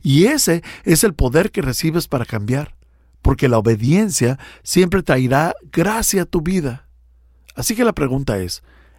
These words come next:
¿en verdad quieres cambiar? ¿Qué es eso que quieres cambiar pero que no puedes? ¿Sientes que te ahogas en un pozo del que no puedes salir? Puede ser un pozo emocional,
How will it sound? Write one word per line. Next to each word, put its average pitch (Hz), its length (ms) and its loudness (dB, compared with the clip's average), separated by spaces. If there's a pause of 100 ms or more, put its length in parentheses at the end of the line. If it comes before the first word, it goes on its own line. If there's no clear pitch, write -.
¿en 131 100 2
verdad 113 420 -4
quieres 120 280 -4
cambiar? 104 480 -6 (1300)
¿Qué 262 180 0
es 240 140 -4
eso 123 300 -2 (260)
que 120 120 -4
quieres 156 280 0
cambiar 123 380 -2
pero 110 180 -2
que 107 100 -8
no 107 120 -4
puedes? - 520 -6 (540)
¿Sientes 190 360 0
que 208 80 -2
te 127 140 0
ahogas 175 640 2 (260)
en 156 160 0
un 170 120 0
pozo 185 360 2
del 151 180 -2
que 131 140 -4
no 143 120 -4
puedes 185 280 0
salir? 120 440 -4 (760)
Puede 269 300 2
ser 180 200 0
un 151 120 -2
pozo 156 280 0
emocional, 123 840 -4